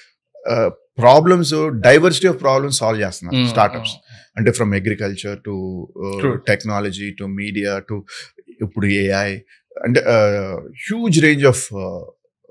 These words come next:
Speaker 1: ఆ, topics
Speaker 2: Right.
Speaker 1: to, ఆ, that, ఆ, అప్పుడులో it was more narrower.
Speaker 2: Got it, got it. Also, sir, అంటే, ఆ, just a hypothetical situation. ఇప్పుడు మీరు స్టార్ట్‌అప్స్ చూసారు, ఈ మూవీ ఇండస్ట్రీ కూడా చూసారు కాబట్టి, if you need to restart your journey or నెగెటివ్ సైడ్ ఆలోచించకుండా, like,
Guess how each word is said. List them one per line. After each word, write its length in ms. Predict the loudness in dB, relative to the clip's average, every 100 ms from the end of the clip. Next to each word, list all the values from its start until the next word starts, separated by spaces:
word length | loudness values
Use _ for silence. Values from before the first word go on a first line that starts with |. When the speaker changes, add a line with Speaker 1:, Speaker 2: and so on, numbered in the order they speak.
| -18 -18 -18 -12
Speaker 1:
ఆ, 240 | -10 -10 -14 _ _ _ _ _ _ 2
topics 440 | 4 4 -2 -2 2
Speaker 2:
Right. 140 | 2 0 -14 -12
Speaker 1:
to, 460 | -6 -2 -4 -2 0
ఆ, 260 | 0 0 -4
that, 100 | -6 -6
ఆ, 160 | -10 -10 -10
అప్పుడులో 300 | -10 -6 -4
it 120 | -4
was 120 | -4 -8
more 260 | -8 -10 -10
narrower. 400 | -10 -10 -12 -18 -20 -6
Speaker 2:
Got 100 | -6
it, 100 | -6
got 200 | -16 -20
it. 100 | -20 _ -6
Also, 180 | 0 0
sir, 100 | 0
అంటే, 300 | -4 -8 -8 -10
ఆ, 380 | -10 -10 -12 -18 _ _ _ -6
just 140 | 0 0
a 40 | 0
hypothetical 440 | -2 -6 -6 -8
situation. 440 | -8 -6 -6 -8 -18 _ _
ఇప్పుడు 200 | -8 -2
మీరు 280 | 0 -2 -6
స్టార్ట్‌అప్స్ 420 | 0 2 2 0
చూసారు, 200 | -2 -2
ఈ 40 | -2
మూవీ 200 | -2 -4
ఇండస్ట్రీ 260 | -8 -8
కూడా 100 | -10
చూసారు 220 | -10 -12 -12
కాబట్టి, 420 | -16 -18 -20 -20 _ _
if 120 | -6 -2
you 100 | -2
need 120 | -4
to 100 | -2
restart 440 | -2 2 4 4 2
your 120 | -2
journey 240 | -2 -6 -10 _ _ _ 2
or 80 | 2 2 -8 _ _ 4
నెగెటివ్ 280 | 6 6 4
సైడ్ 120 | 2
ఆలోచించకుండా, 640 | 2 -2 -12 -6 0 0
like, 160 | 0